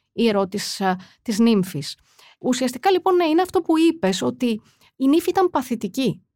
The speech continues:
Και όπως προανέφερα, θα πρέπει όλο αυτό, ε, να ήταν και τρομακτικό για εκείνη. Είναι ένα μικρό κορίτσι, είναι ένα κορίτσι στις αρχές της εφηβείας, το οποίο από το σπίτι του πατέρα που ήταν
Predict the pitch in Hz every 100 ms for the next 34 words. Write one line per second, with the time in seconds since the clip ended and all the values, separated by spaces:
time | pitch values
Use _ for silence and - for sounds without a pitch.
0 | _ 240 247 330 - 262 240 233 247 277
1 | 254 247 277 294 247 285 330 302 - -
2 | 208 220 - _ - - 247 240 254 330
3 | 330 269 247 240 226 277 294 240 226 220
4 | 247 294 302 277 - 285 302 285 269 254
5 | 254 254 269 262 254 269 - - 254 285
6 | 269 269 226 202 214 214 262 - - -
7 | _ 254 320 311 330 254 - 320 359 381
8 | - 277 - 262 247 220 233 233 240 247